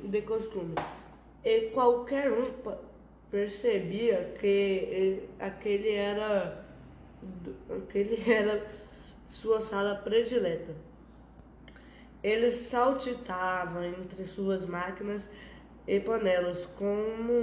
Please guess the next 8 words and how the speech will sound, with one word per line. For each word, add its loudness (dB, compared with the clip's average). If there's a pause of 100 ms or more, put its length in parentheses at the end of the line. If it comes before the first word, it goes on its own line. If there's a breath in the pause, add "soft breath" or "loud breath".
(120)
uma -2
criança -2
no 2
meio 2
de 2 (140)
presentes -2
de 0
Natal, -6